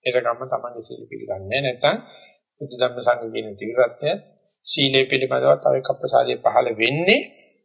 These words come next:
ඒ කර්ම ශක්තිය යම් ප්‍රමාණයක වීමක් වෙන්නත් ඕන. ඒ වගේම තමන්ගේ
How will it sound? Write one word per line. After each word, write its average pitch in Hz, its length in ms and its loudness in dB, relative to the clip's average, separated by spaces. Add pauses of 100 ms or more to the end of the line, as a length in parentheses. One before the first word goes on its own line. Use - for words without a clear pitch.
(460)
ඒ 156 220 0
කර්ම 143 320 -4
ශක්තිය 135 460 -2
යම් 123 160 -2
ප්‍රමාණයක 120 440 -8
වීමක් 113 380 -10
වෙන්නත් 107 220 -6 (140)
ඕන. - 200 -18 (1400)
ඒ - 100 -4
වගේම 147 340 2
තමන්ගේ 135 560 0